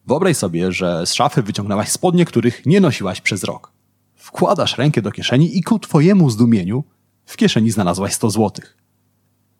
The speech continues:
Cieszy cię dodatkowa stuwa, przyda się na drobne przyjemności. Wkładasz ją z powrotem do kieszeni i ruszasz do sklepu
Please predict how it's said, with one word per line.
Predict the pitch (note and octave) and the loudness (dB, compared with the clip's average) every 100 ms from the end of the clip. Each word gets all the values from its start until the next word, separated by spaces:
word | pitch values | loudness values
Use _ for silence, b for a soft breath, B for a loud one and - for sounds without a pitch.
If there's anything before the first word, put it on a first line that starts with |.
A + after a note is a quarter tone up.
| _ | _
Cieszy | - F#3+ - C3 | 2 2 4 0
cię | A2 | 0
dodatkowa | A2 F2+ - F#2+ D#2+ | -2 -4 -4 -4 -4
stuwa, | - D3+ B2 C3 _ - | 0 0 0 -2 _ -10
przyda | A#2+ A2 | -8 -6
się | - | -4
na | G#2+ | -4
drobne | F#2+ G2+ G2+ F2+ | -2 -2 -2 -4
przyjemności. | - F#2 F#2 - - - _ _ _ _ | -4 -2 -2 -4 -10 -20 _ _ _ _
Wkładasz | - - - - B2+ | -18 -4 -2 0 -2
ją | G#2+ | -4
z | - | -4
powrotem | G#2 C3+ A#2 F2 | 0 0 0 -4
do | - | -4
kieszeni | - E3 F3 E3 - | 0 2 2 0 -2
i | G#3 A3 | 2 4
ruszasz | B2 C#3 B2 F#2+ | 4 2 -2 -2
do | F#2+ | -6
sklepu | - G#2 A2 | -6 -6 -6